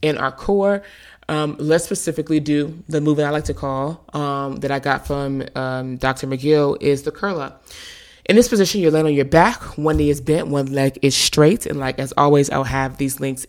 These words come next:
in the podcast notes, uh, episode notes. But your hands are also in that low back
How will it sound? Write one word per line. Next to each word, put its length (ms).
in 340
the 520
podcast 720
notes, 440
uh, 140
episode 380
notes. 280
But 180
your 120
hands 320
are 100
also 300
in 160
that 200
low 520
back 540